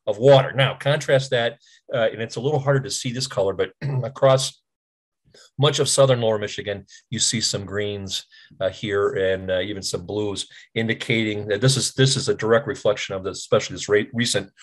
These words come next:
rainfall here, where conditions are, are actually still very, very wet. And I, I, uh, had driven across the southern part of the state or southeastern lower Michigan yesterday, and again, given some heavy precipitation that fell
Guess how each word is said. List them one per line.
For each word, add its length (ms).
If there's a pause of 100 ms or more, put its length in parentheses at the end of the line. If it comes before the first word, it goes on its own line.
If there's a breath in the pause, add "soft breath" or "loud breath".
(180 loud breath)
rainfall 400
here, 400 (220 loud breath)
where 180
conditions 540
are, 280
are 260
actually 300
still 320
very, 240
very 180
wet. 260
And 100
I, 200 (240 loud breath)
I, 240
uh, 340 (300)
had 100
driven 260
across 400
the 80
southern 260
part 200
of 40
the 60
state 260
or 60
southeastern 640 (260 loud breath)
lower 160
Michigan 400
yesterday, 640
and 160
again, 360
given 340 (300 loud breath)
some 180
heavy 320
precipitation 800
that 140
fell 420